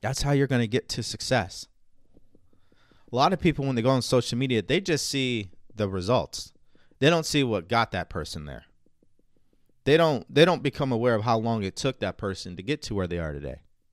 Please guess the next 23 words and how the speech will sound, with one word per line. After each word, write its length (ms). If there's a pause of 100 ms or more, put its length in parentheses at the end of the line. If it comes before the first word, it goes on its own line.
(4000)
Now, 180
that 140
doesn't 360
mean 460 (540)
you're 120
not 200
gonna 180
be 160
able 200
to 140
earn 400 (960)
a 100
lot 220
of 60
money. 400 (1900)
That 100
doesn't 200
mean 100
that 140
at 100
all. 160
In 140
fact, 580